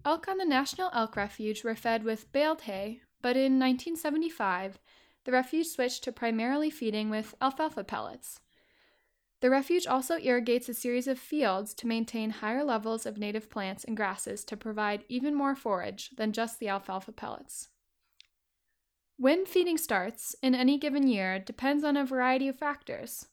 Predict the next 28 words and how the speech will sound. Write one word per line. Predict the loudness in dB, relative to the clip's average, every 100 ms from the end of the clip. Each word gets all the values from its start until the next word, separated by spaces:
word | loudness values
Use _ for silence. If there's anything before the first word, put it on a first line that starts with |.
| _ _ _ _ 0
The | 6
National | 6 4 0 2
Elk | 0 0
Refuge's | -2 -2 -4 -2 -2 -2
website | -2 -2 -2 -4 -4 -8
states | -2 -2 -2 -4
that | -4 -2
feeding's | 0 2 2 0
initiation | 0 0 0 -2 -2 -2 -2
depends | -2 -2 0 0
on, | -2 -2 -6 -10 _ -8
quote, | 2 2 2 -4 _ _ _ _ _ _ 0
"elk | 0 2
numbers, | 0 0 0 -2 -6
the | -6 -6
timing | -2 2 2
of | 0 -2
migration, | -4 -2 -2 -4 -6 -4 -6 -8 -6
winter | -4 -2 -2
temperatures, | -2 -6 -6 -6 -4 -4
snow | -6 -2 0 2
depths, | 0 -2 -6 -16 -16 _ -20 _ 4
and | 6
the | 6
accessibility | 4 0 -2 0 0 0 0 -4 -4
of | -6 -6
standing | -6 -6 -6
forage," | -4 -4 -4 -8 -14 -16